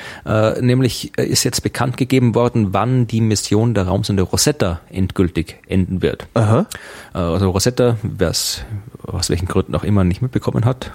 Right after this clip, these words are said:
Speaker 1: war die Mission, die zum Kometen Churyumov-Gerasimenko geflogen
Speaker 2: Ich
Speaker 1: ist.
Speaker 2: wollte gerade sagen, das, da hat man so viel drüber
Speaker 1: Ja.
Speaker 2: geredet und gelesen und gehört, dass man das Ding sogar aussprechen kann. Churyumov-Gerasimenko.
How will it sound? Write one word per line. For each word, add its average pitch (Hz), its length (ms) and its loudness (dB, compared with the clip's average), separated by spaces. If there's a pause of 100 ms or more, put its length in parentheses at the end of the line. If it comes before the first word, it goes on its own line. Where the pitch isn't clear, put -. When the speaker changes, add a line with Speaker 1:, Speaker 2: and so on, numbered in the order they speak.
(120)
Speaker 1:
war 87 140 -2
die 87 260 0
Mission, 101 520 0 (540)
die 101 340 2
zum 95 280 0
Kometen 104 480 2
Churyumov-Gerasimenko 104 840 0
geflogen 156 380 0
Speaker 2:
Ich - 60 -2
Speaker 1:
ist. 175 60 2
Speaker 2:
wollte 113 120 2
gerade 110 140 0
sagen, 123 220 2
das, 104 160 -2
da 113 100 0
hat 107 100 0
man 113 120 0
so 127 120 2
viel 135 140 0
drüber 113 220 2
Speaker 1:
Ja. 120 180 4
Speaker 2:
geredet 135 220 0
und 117 120 0
gelesen 123 320 2
und 123 60 2
gehört, 123 180 4
dass 135 120 0
man 127 120 4
das 110 140 0
Ding 139 120 -2
sogar 113 240 2
aussprechen 98 460 -2
kann. 92 180 0
Churyumov-Gerasimenko. 123 1120 2